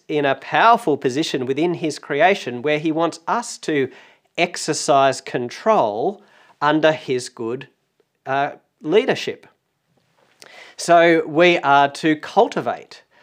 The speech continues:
we are to create, we are to tame and order things within the creation. And God gives humans free will to do the tasks. He doesn't create us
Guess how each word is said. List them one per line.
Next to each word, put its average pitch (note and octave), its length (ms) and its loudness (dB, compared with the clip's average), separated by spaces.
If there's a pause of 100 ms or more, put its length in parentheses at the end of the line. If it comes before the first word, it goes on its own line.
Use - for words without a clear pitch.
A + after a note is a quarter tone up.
(140)
we D3+ 300 4
are C#3 240 4
to C3+ 520 -2
create, D3+ 800 -4 (320)
we D#3 180 0
are D#3 200 4
to D3+ 240 -4
tame F#3+ 1000 -2 (200)
and C#3 200 -4 (140)
order F#3+ 360 4
things A#2 540 -10 (240)
within C3 360 -4
the A#2 80 -8
creation. E3 760 -10 (920)
And F#3 180 4
God G#3+ 220 6
gives A3+ 380 2 (120)
humans D3 640 -2
free E3 360 2
will A3 300 6
to - 160 -8
do C#3+ 140 2
the B2 80 -8
tasks. - 600 -6
He F3+ 60 -2
doesn't G3+ 280 4
create D#3+ 380 4
us D3+ 200 2